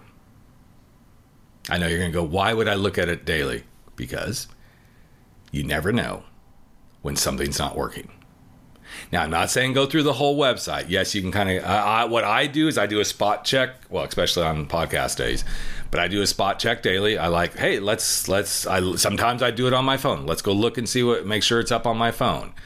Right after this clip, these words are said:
Other times I'll just pop in, you know, on my computer first thing, and I'll hit, like, the home page and maybe the contact pages. I know that if I hit two or three pages, thumbs up, everything's up and running. You never know when your hosting company could be down.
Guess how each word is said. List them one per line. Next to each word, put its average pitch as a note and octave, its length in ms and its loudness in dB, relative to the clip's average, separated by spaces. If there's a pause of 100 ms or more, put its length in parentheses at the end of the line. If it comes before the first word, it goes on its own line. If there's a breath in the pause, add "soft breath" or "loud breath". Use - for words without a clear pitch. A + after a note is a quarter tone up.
(280 loud breath)
Other F2 180 2
times G#2 280 0
I'll G2+ 100 4
just G2 200 -4
pop G#2+ 280 0
in, A2+ 260 0
you A2 80 2
know, G#2+ 100 2
on A2 120 2
my A2 140 2
computer A2+ 440 0
first A2+ 260 0
thing, A2+ 160 2
and G2+ 80 2
I'll F#2+ 120 2
hit, F#2+ 220 0
like, G2 260 0
the G2+ 80 -4
home C3 220 0
page B2+ 320 2
and F2+ 80 -2
maybe A2 220 0
the G#2 80 2
contact C3+ 500 -2
pages. A#2 280 0 (440 loud breath)
I D#3+ 180 2
know F#3 340 4
that D3 140 2
if C3+ 120 0
I B2+ 120 4
hit C3 220 -2
two C#3+ 160 0
or C#3+ 80 2
three C3+ 180 0
pages, D3 520 0 (240)
thumbs A#2+ 260 0
up, C3 380 0
everything's A2 960 2
up C3 260 0
and A#2+ 140 2
running. A2 320 0 (440 loud breath)
You G2+ 200 2
never B2 360 2
know C#3+ 320 4
when A2+ 160 2
your G#2+ 100 2
hosting G#2+ 360 0
company B2+ 340 0
could B2+ 180 -2
be D3 120 2
down. A2 500 0